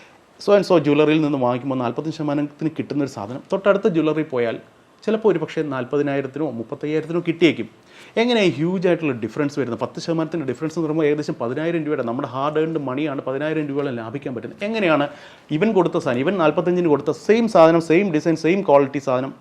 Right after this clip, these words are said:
നയൻ വൺ സിക്സ് സാധനം അപ്പുറത്തുനിന്ന് പത്ത്, പതിനായിരം രൂപ കുറവിന് കിട്ടുന്നത്?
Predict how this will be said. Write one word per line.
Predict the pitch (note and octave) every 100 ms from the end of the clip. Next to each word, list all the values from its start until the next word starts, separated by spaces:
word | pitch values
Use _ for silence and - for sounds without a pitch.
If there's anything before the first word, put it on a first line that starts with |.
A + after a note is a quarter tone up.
| -
നയൻ | C3 C#3+
വൺ | D3+
സിക്സ് | D3 -
സാധനം | B2+ B2+
അപ്പുറത്തുനിന്ന് | A2+ C3+ D3 C#3 B2+ - - - A2+
പത്ത്, | A2 -
പതിനായിരം | A#2+ A#2+ C#3+ D3
രൂപ | D3
കുറവിന് | B2+ A#2+ C#3
കിട്ടുന്നത്? | C3 C#3 C3